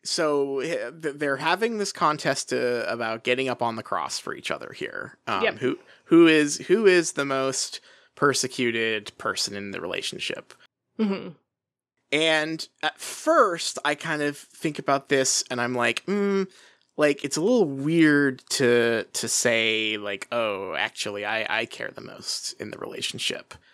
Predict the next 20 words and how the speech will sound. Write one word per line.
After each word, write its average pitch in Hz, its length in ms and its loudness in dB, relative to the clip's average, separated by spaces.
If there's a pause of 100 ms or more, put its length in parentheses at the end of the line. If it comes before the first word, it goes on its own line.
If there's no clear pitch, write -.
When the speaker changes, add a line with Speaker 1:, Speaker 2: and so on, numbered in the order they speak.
(280)
Speaker 2:
Mm. 214 200 -8
Speaker 1:
But 196 440 4 (280)
that 160 220 0 (100)
is 156 480 -6
literally 175 480 0
the 151 120 -2
gauntlet 143 500 0
that 117 180 -4
Bella 131 280 2
threw 113 280 -10
down 71 560 -10
while 110 180 0
talking 113 380 -4
to 101 60 -18
Jessica. - 760 -6
So, 107 800 0 (800)
uh, 107 880 0
maybe 107 640 -2
it's - 160 0
good. 175 440 2